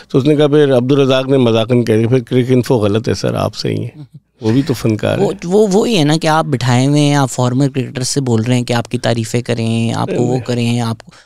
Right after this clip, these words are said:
Speaker 2: और फिर आप, मैं अगर शो देख रहा हूँ,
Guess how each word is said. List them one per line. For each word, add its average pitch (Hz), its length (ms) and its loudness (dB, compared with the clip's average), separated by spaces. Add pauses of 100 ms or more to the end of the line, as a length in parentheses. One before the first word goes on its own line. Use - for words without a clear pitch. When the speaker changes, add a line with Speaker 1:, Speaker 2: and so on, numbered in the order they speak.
(120)
Speaker 2:
और 151 100 0
फिर 185 200 2
आप, 196 220 0 (960)
मैं 160 300 0
अगर 190 160 0
शो 170 200 2
देख 123 280 0
रहा 113 80 2
हूँ, 113 120 -6